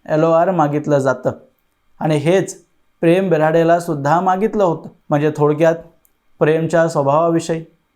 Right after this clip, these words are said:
त्याच्या वागणुकीविषयी, तो यापूर्वी कोणत्या चुकीच्या कामात तर सहभागी नव्हता ना,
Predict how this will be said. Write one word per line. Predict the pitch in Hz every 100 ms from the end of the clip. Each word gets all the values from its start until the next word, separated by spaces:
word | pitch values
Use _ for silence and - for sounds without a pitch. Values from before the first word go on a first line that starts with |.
| -
त्याच्या | 160 175
वागणुकीविषयी, | 156 143 151 196 190 190 170 175 135 - _ _ _ _ _ -
तो | 165
यापूर्वी | 165 170 160 160 175
कोणत्या | 175 165 160 170 170
चुकीच्या | 170 151 190 202 196
कामात | 190 180 185 185
तर | 220
सहभागी | 202 202 185 190 185
नव्हता | 175 160 156 190
ना, | 170